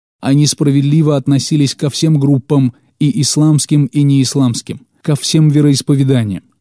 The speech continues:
А если они и не были справедливы, то, по крайней мере, не убивали, не уродовали и не изгоняли из родных мест, как поступали шииты в эпоху государства сефевидов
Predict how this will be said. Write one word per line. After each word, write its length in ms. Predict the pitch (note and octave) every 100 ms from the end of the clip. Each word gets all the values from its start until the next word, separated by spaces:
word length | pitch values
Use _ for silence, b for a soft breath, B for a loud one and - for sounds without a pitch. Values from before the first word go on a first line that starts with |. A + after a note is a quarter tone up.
| _
А 100 | A2+
если 320 | A#2+ A#2 -
они 320 | A#2+ A#2 A#2
и 20 | A2+
не 160 | B2+
были 180 | C3+ C3+
справедливы, 720 | B2+ C3 B2+ B2 B2+ A#2+ A#2 - _ -
то, 120 | D3
по 160 | D3 C#3
крайней 320 | D3 C#3+ C#3
мере, 340 | C#3 C3 B2+ - -
не 160 | C#3+ D3
убивали, 640 | C3 B2+ A#2+ C#3+ G2+ F2 _ _ -
не 120 | A#2+
уродовали 680 | A2 A2+ B2+ A2+ F#2+ F2 - -
и 100 | C#3+
не 200 | C#3+ C#3+
изгоняли 580 | B2+ C#3+ C#3 D3 C#3+
из 240 | C3 D3 C3
родных 400 | C3 B2 B2 -
мест, 300 | A2 F2 - _ _
как 200 | - A#2+
поступали 540 | A#2 - A#2 A#2 A2+
шииты 580 | A2+ - B2 B2+ C3 A#2+ _ _
в 200 | - C3
эпоху 320 | B2 D#3 D3 C3+
государства 640 | C3+ - C3+ A#2+ - A#2+
сефевидов 760 | - B2+ A2 A2+ A2 F2 -